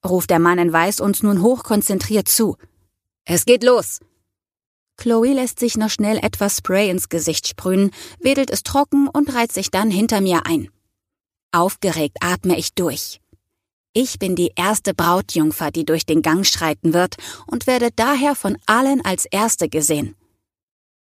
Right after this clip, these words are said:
„Und nicht stolpern, ja?“, flüstert Joshua mir neckend zu und ich kann hören, wie er hinter mir lacht. Selber, ärgere ich ihn zurück und versuche nicht zu nervös zu werden.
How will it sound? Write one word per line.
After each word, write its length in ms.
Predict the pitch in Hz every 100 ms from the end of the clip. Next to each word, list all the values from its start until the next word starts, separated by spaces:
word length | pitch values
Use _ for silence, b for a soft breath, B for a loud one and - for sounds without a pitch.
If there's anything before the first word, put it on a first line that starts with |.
| _
„Und 160 | 156 156
nicht 200 | 160 -
stolpern, 440 | 156 156 - 147
ja?“, 160 | 143 208 - _ _ _ _ _
flüstert 480 | - 233 - 190 -
Joshua 420 | 185 202 190 180
mir 160 | 180 160
neckend 340 | 160 - 170
zu 280 | - 190 196
und 180 | 160 -
ich 140 | 180
kann 240 | 180 160 160
hören, 360 | 202 214 151
wie 120 | 143
er 80 | 120
hinter 320 | 151 180 190
mir 140 | 156 143
lacht. 380 | 143 175 - - _ _ _ _ _ _ -
Selber, 560 | 196 262 262 95 - - B B B B B _
ärgere 420 | 175 185 185 170
ich 120 | 170 -
ihn 180 | 170
zurück 400 | - 170 160 196
und 100 | 190
versuche 500 | - 247 - 294 -
nicht 240 | 233 214 -
zu 200 | - 233
nervös 460 | 190 165 147 -
zu 140 | - 156
werden. 400 | 151 147 143